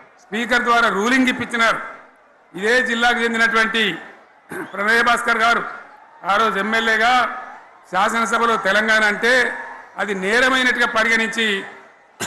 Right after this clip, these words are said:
తెలంగాణ పదాన్ని నిషేధించేటువంటి ప్రయత్నం చేసినారు. మిత్రులారా, మీకు అందరికీ చరిత్ర తెలుసు. ఆనాడైనా ఏనాడైనా, ఈవెన్ ఈనాడైనా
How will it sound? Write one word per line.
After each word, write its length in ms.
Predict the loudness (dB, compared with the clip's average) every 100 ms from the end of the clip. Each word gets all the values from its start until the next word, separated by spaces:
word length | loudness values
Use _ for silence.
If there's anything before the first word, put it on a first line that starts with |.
| -10 -4
తెలంగాణ 400 | 0 4 4 2 0 0
పదాన్ని 440 | 2 2 2 0 0 -4 -14 -20 -20 -14
నిషేధించేటువంటి 720 | -10 -4 -2 -2 -2 -2 -2 -2
ప్రయత్నం 320 | -2 0 -4 -4
చేసినారు. 360 | -4 -2 -4 -4 -16 -20 -20 _ -20 -20 -16
మిత్రులారా, 400 | -10 -2 2 2 0
మీకు 120 | 0 0
అందరికీ 280 | 0 -2 -2
చరిత్ర 240 | -4 -2 -2 -2
తెలుసు. 260 | -4 -8 -10 -16 -20 _ _ _ _ _ _
ఆనాడైనా 760 | -2 2 2 2 4 2 2 2 2 2
ఏనాడైనా, 540 | 2 2 2 2 2 2 0 -6 -18 -20 -20 _ _ _ _ _ _ _ _ -10
ఈవెన్ 360 | -2 0 0 0
ఈనాడైనా 500 | 0 2 4 4